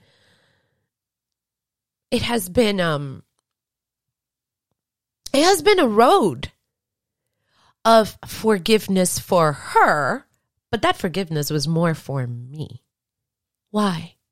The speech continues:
Because then I felt like crap that I had treated my own mother that way or spoken about her or even thought of her that way. And I remember one day I called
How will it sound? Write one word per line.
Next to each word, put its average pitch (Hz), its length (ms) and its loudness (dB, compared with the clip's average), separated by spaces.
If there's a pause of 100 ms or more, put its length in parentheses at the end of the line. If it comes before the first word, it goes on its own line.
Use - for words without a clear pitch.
(1160)
Because 247 320 0
then 262 200 2
I 214 120 0
felt 214 280 -4
like 175 240 -4
crap - 440 -8
that 160 120 -6
I 165 60 -4
had 160 200 -6
treated 165 380 -6
my 160 220 -4
own 156 160 -2
mother 165 440 -2
that 143 240 -4
way 139 240 -4
or 202 100 2
spoken 214 520 0
about 147 320 -2
her 156 180 -2
or 156 80 -2
even 156 300 -2
thought 190 460 -4
of 185 100 -6
her 175 260 -6
that 143 240 -8
way. 208 320 -16 (1080)
And 214 340 2 (560)
I 247 160 -2
remember 240 440 2
one 190 300 -2
day 170 340 -6 (440)
I 185 120 -4
called 202 600 -4